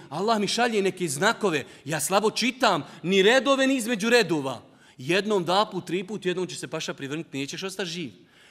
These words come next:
Tri puta se privrtu i svaki put kaže, "Ma, kaj, dlaka mi ne fali." Ok, samo nastavi tako voziti. Pa znači, iskušenja su prilika da preispitamo svoj odnos prema Allahu. Ako je pozitivan, dobar,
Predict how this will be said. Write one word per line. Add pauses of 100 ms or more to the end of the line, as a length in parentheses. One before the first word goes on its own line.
Tri
puta
se
privrtu
i
svaki
put
kaže,
"Ma,
kaj,
dlaka
mi
ne
fali." (140)
Ok, (180)
samo
nastavi
tako
voziti. (1200)
Pa
znači,
iskušenja
su
prilika (160)
da
preispitamo
svoj
odnos
prema
Allahu. (680)
Ako
je
pozitivan,
dobar,